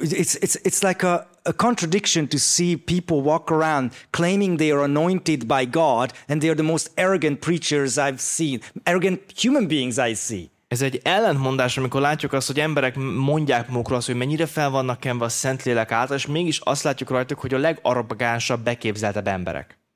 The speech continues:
Speaker 1: The nature of the Holy Spirit is that it's mutually humble within the Trinity.
Speaker 2: A Szentléleknek az egyik természete az, hogy látjuk ezt az alázatot a háromságban.
Speaker 1: But also,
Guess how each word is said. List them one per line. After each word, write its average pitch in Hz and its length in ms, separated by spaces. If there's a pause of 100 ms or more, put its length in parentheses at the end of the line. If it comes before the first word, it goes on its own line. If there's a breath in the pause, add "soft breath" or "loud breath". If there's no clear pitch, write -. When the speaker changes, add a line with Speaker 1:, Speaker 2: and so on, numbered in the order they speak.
(280)
Speaker 1:
The 143 120
nature 151 560
of 120 60
the 131 100
Holy 131 280
Spirit - 580
is 117 160
that 131 200 (380 soft breath)
it's - 160
mutually 131 800 (240)
humble 104 540
within 139 360
the 131 80
Trinity. 127 640 (560)
Speaker 2:
A - 80
Szentléleknek 131 640
az 117 80
egyik 120 200
természete 120 540
az, 113 100
hogy 123 100
látjuk 120 320
ezt 113 140
az 110 100
alázatot 104 600
a 104 40
háromságban. 95 1040 (640)
Speaker 1:
But 165 100
also, 110 600